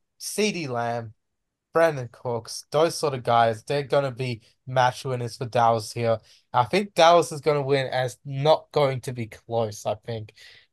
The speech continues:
Three of the last four matchups, Dallas has won, and they've won by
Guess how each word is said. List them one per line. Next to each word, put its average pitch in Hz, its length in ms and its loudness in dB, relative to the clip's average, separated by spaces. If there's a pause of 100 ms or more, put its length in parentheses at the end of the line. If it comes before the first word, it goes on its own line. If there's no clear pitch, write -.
(140)
Three 220 200 8
of 220 100 8
the 220 100 8
last 190 400 6
four 175 220 2
matchups, 156 720 2 (100)
Dallas 165 380 2
has 135 280 -12
won, 131 380 -2 (520)
and 143 140 -8
they've 143 160 -4
won 147 320 2
by 127 360 2